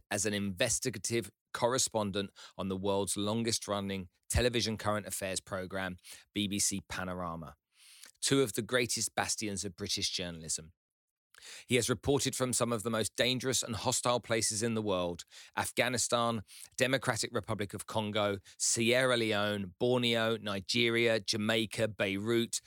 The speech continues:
Colombia, Papua New Guinea, and Haiti, just to name a few. He is a highly experienced and skilled investigative journalist and presenter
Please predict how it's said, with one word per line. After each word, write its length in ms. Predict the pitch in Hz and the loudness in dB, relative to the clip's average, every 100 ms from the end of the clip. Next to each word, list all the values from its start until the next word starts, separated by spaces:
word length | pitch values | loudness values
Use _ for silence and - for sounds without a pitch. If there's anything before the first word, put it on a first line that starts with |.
| - - | -14 -2
Colombia, 680 | 120 117 120 117 113 113 - - | 2 2 2 2 2 0 -4 -2
Papua 300 | 147 123 123 | 0 0 0
New 140 | 113 | 0
Guinea, 400 | 95 101 98 95 - | -2 -4 -4 -6 -8
and 100 | 104 | -6
Haiti, 340 | - 117 - | -2 -2 -2
just 220 | 98 131 - | -2 -2 0
to 60 | |
name 200 | 120 110 | 0 0
a 40 | 98 | -2
few. 400 | - 101 85 82 _ _ - - - - - _ | -2 -2 -4 -8 _ _ -20 -20 -20 -20 -20 _
He 80 | 120 | 2
is 140 | 104 | 4
a 40 | |
highly 380 | 104 110 131 135 | 2 4 4 4
experienced 760 | 131 - - 120 110 107 85 107 | 2 2 0 2 2 2 0 -2
and 100 | 98 | 0
skilled 420 | - 117 113 113 - | 0 2 2 0 -2
investigative 840 | 101 104 113 - 127 110 123 113 | -2 0 0 0 -2 0 -2 -2
journalist 580 | - 104 98 98 95 - - - - - | 2 2 2 0 0 -2 -8 -18 -12 -4
and 160 | 110 113 | -4 2
presenter 520 | 123 127 113 - | 2 4 2 0